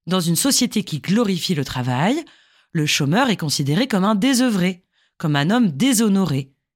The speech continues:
qui n'a plus d'utilité. Il en va de même pour le retraité, qui se sent parfois frustré et perdu. « Rien d'étonnant à ça », nous dit Ellul, puisque l'idéologie du travail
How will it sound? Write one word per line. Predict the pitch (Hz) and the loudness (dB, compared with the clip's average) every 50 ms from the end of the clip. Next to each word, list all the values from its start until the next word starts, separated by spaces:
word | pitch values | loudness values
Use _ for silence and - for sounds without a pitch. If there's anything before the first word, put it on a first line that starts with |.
| _ _ _ | _ _ _
qui | - - 156 | -6 -4 -2
n'a | 135 127 | -2 -2
plus | 131 - - - 226 226 | -4 -6 -4 -2 0 0
d'utilité. | 160 143 - - - 156 - 127 - - 123 - _ _ _ _ _ _ _ _ _ _ _ _ _ _ _ _ _ _ _ _ _ _ _ _ | 0 -2 -4 -4 -4 -4 -6 -6 -8 -8 -8 -8 _ _ _ _ _ _ _ _ _ _ _ _ _ _ _ _ _ _ _ _ _ _ _ _
Il | - 156 143 | -4 -2 -2
en | 139 | 0
va | 135 135 | -2 -2
de | 123 127 | -2 0
même | 139 196 262 277 254 | 0 2 2 0 0
pour | - 170 156 156 | -2 -2 -2 0
le | 185 | 0
retraité, | 202 180 226 262 - - 302 294 - 233 214 226 220 - _ _ _ _ _ _ _ _ | 0 0 0 -2 0 0 -2 0 0 0 -2 -2 -4 -10 _ _ _ _ _ _ _ _
qui | - 156 | -10 -6
se | - 180 | -4 -4
sent | 147 - 170 147 | -2 -2 -2 -2
parfois | - 131 - - - - | -4 -8 -6 -4 -4 -4
frustré | - - - 131 - - - 214 - - | -4 -6 -10 -10 -8 -4 -4 -4 -4 -4
et | 170 - | -6 -6
perdu. « | - 151 135 131 123 - - - - _ _ _ _ _ _ _ _ _ _ _ _ _ _ _ _ _ | -4 -6 -6 -6 -8 -10 -14 -18 -20 _ _ _ _ _ _ _ _ _ _ _ _ _ _ _ _ _
Rien | - 196 262 262 220 | -2 0 2 2 2
d'étonnant | 196 180 190 175 160 151 165 | 2 0 0 0 0 2 2
à | 220 | 0
ça », | 233 - 294 226 156 - _ _ _ _ - | 2 0 0 0 -2 -4 _ _ _ _ -4
nous | 170 170 165 | -2 -2 0
dit | 147 156 160 151 | 0 0 2 0
Ellul, | 147 135 143 135 135 135 135 - _ _ _ _ _ _ _ _ _ _ | 0 0 0 0 0 -2 -6 -10 _ _ _ _ _ _ _ _ _ _
puisque | - 202 - - - - | -4 -2 -2 0 -2 -2
l'idéologie | 147 147 196 254 208 180 185 175 165 156 143 131 139 | 0 2 0 2 2 2 0 2 2 2 0 0 0
du | - 226 - | 0 -2 -2
travail | - - 139 123 123 127 139 190 247 240 | -2 -4 -4 -2 -2 0 0 0 0 -2